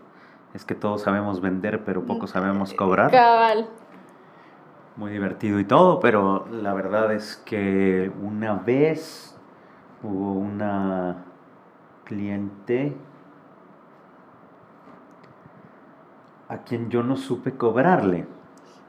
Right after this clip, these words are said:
Speaker 2: Ujú.
Speaker 1: Entonces, me dejó plantado varias veces
Speaker 2: Ujú.
Speaker 1: porque no le cobré antes.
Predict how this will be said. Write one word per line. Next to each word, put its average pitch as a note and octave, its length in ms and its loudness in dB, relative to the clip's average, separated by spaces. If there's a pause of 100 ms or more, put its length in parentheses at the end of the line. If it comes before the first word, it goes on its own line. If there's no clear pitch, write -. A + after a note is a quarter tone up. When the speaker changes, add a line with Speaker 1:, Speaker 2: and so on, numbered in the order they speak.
Speaker 2:
Ujú. A#3+ 560 0 (280)
Speaker 1:
Entonces, A#2 1160 -4 (880)
me G#2+ 200 -6
dejó G#2 260 -6
plantado A2+ 720 2 (180)
varias A2+ 540 0
veces - 680 -4 (840)
Speaker 2:
Ujú. A3+ 540 -4
Speaker 1:
porque A2 240 2
no G2+ 140 2
le G2+ 120 0
cobré F2+ 400 -2 (160)
antes. - 680 -2